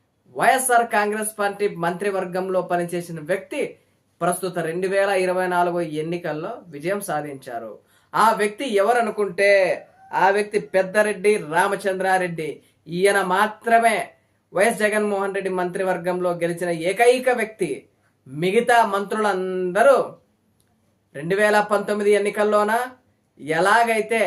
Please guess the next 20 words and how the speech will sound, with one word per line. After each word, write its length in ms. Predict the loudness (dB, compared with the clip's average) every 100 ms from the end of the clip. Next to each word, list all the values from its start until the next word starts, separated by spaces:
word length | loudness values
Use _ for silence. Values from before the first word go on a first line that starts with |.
| -2 -10 _ _ _
ఫ్యాన్ 320 | -4 0 2 2
గాలికి 360 | 0 0 -2 -4 -6 -14 -20
సైకిల్ 300 | -12 -8 -4 -2
కొట్టుకోపోయిందో, 640 | -2 -2 -4 -4 -4 -4 -8 -10 _ _ -8
రెండు 280 | -6 0 4
వేల 160 | 6 6 6
ఇరవై 220 | 6 6 6
నాలుగు 260 | 6 4 2
ఎన్నికల్లోన 560 | 0 -2 0 2 2 0 -4 -6 _ _ -14 -4
మరింత 380 | -2 -2 0 0 0
స్పీడ్గా, 420 | 0 -2 0 0 -2 -4
మరింత 480 | -4 -2 -2 -4 -2 0 0
జోష్గా 420 | 0 -2 -2 -4 -4 -8 _ _
సైకిల్ 460 | -6 -2 0 2 2 2
స్పీడ్ 500 | -6 -6 -2 0 2
పెంచి 240 | 2 2 0
వచ్చింది. 440 | -2 -2 -6 -6 -8 -10 _ _ _ _ _
ఆ 160 | 0 2 2 0
తాకిడికి 560 | 2 2 2 -2 -4 -10 -12 _ _ _ _ _
ఫ్యాన్కు 340 | 0 2 2